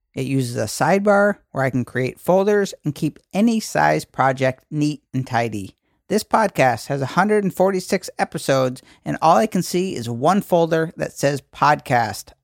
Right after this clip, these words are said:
I love that. Two, it's fast. It's easy to create new documents and just start writing. Three, autosave. Just like Google Docs, you just have to write,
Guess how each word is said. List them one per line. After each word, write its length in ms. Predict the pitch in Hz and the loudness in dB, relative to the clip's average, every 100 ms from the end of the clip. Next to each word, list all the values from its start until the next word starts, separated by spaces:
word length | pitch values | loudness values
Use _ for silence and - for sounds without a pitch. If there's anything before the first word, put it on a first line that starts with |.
| - | 0
I 200 | 143 165 | 2 2
love 300 | 160 160 143 | 2 2 2
that. 280 | 120 - _ _ _ _ _ | -4 -6 _ _ _ _ _
Two, 360 | - 214 139 - - - | 2 2 2 -4 -16 -8
it's 160 | 175 - | -8 -2
fast. 480 | 208 185 120 - - | 2 2 -2 -10 -14
It's 180 | 165 - | -14 -8
easy 260 | 208 220 233 | -4 -2 -2
to 100 | 220 | -4
create 360 | - 170 175 | -2 -2 -2
new 180 | 147 160 | -2 -2
documents 560 | 151 135 135 147 147 - | 0 0 0 -2 -4 -4
and 160 | 143 123 | -4 -4
just 320 | - 139 - | 0 0 -2
start 400 | - 135 135 - | -6 -2 -2 -2
writing. 480 | 117 120 123 104 95 - _ _ _ _ _ _ | -4 -2 -2 -4 -8 -16 _ _ _ _ _ _
Three, 500 | - 202 233 143 107 _ _ | -6 -4 -2 -4 -10 _ _
autosave. 720 | 180 233 226 156 131 123 107 107 _ _ - | 2 4 2 0 0 0 -4 -12 _ _ -4
Just 280 | 247 254 220 | -2 -2 -2
like 200 | 226 - | -2 -2
Google 260 | 180 214 | 2 2
Docs, 500 | - 131 123 - - - _ | 4 2 2 -2 -16 -18 _
you 120 | - 202 | -8 -4
just 240 | 254 - | -4 -2
have 180 | 240 - | -4 -2
to 120 | 196 | -2
write, 340 | 139 135 131 | 2 2 2